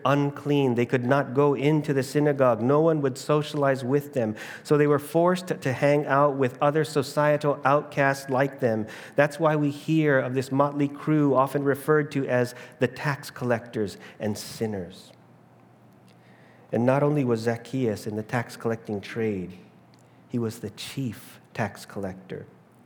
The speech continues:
which indicates that he was the head of the loc-, local taxation department. Now, if tax collectors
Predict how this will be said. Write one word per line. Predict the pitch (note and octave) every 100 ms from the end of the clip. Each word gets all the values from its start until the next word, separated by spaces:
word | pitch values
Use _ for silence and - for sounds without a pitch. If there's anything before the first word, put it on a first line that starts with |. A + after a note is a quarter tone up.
| _ _ - - - -
which | C3+ C3
indicates | D#3 D#3+ E3+ D#3
that | D3 A#2
he | D3
was | D3 C3+
the | C3
head | - D3 C#3+
of | C#3
the | C3+
loc-, | B2+ B2+ - -
local | B2+ D3 D3+
taxation | C#3 D3 C#3 - C#3+ C#3+ C3+
department. | B2+ C3+ C3+ B2+ B2+
Now, | C3
if | C3
tax | C3 D#3 D#3+ -
collectors | - D3 D3 D3+ C#3+